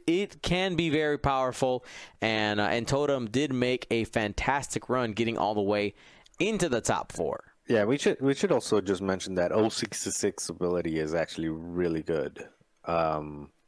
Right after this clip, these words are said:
Speaker 2: like, hi-, his, his ability is, if it wasn't on an infiltrator,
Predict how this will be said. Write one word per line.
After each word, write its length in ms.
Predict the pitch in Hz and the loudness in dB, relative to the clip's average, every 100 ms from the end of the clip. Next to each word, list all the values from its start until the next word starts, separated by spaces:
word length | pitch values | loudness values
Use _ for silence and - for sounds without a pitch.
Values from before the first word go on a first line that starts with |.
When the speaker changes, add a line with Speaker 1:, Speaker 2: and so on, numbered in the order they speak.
| _ _ _ _ _ _ - | _ _ _ _ _ _ -4
Speaker 2:
like, 200 | 98 - | -2 0
hi-, 140 | 127 | 0
his, 400 | 156 123 147 135 - _ 117 107 110 - | 2 4 2 2 -6 _ -8 -6 -6 -4
his 240 | 117 151 | 0 0
ability 840 | 135 98 107 110 101 92 90 85 - _ _ _ _ - | 0 0 4 6 4 2 0 -2 -8 _ _ _ _ -2
is, 800 | 104 95 92 92 87 87 - - | 2 2 4 2 0 -6 -16 -12
if 200 | - 110 | -2 2
it 100 | 117 | 4
wasn't 300 | 131 160 160 | 6 4 4
on 160 | 131 110 | 4 2
an 100 | 104 | 2
infiltrator, 920 | 110 110 - 95 - 95 90 80 78 | 2 0 0 -2 0 0 2 0 -2